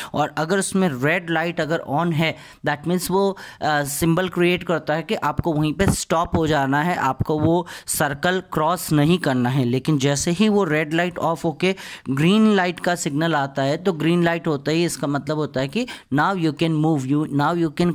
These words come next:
cross the signal, आप उस सर्कल को क्रॉस कर सकते हैं और अपना जहाँ पे भी जाना है उस सर्कल को क्रॉस करके आप मूव कर सकते हैं। So basically रेड और ग्रीन के ये मीनिंग होते हैं, रेड के लिए होता है स्टॉप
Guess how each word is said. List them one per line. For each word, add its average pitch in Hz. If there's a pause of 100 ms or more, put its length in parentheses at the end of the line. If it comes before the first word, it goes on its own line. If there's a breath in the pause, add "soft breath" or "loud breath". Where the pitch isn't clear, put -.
cross 147
the 196 (120)
signal, 143 (360 loud breath)
आप 147
उस -
सर्कल 143
को 180
क्रॉस 160
कर 156
सकते -
हैं 175
और 214
अपना 156 (320 loud breath)
जहाँ 131
पे 160
भी 165
जाना 139
है 190
उस - (120)
सर्कल 147
को 147
क्रॉस 135
करके 127
आप 202
मूव 156
कर 120
सकते -
हैं। 104 (280 loud breath)
So 139
basically 170 (140)
रेड 185
और 160
ग्रीन 160
के 175
ये 165
मीनिंग 175
होते 160
हैं, 139
रेड 165
के 180
लिए 170
होता 143
है 151
स्टॉप -